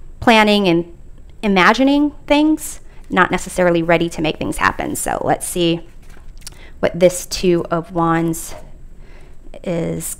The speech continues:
saying when it comes to, um, connecting. Potential connection, restlessness.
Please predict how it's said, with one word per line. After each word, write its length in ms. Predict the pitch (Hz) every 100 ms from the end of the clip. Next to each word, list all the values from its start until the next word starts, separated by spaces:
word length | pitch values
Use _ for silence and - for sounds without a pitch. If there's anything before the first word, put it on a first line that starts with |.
| -
saying 560 | - - - - - - -
when 140 | 185 175
it 80 |
comes 280 | - 180 175
to, 600 | - 214 196 190 190 190 - - - - - - - - - -
um, 420 | 196 185 185 185 - - - - - - - -
connecting. 600 | 226 240 - - 202 - - - - - - -
Potential 420 | 240 247 240 277
connection, 580 | - 233 190 - 196 185 - -
restlessness. 800 | 165 180 - - - - -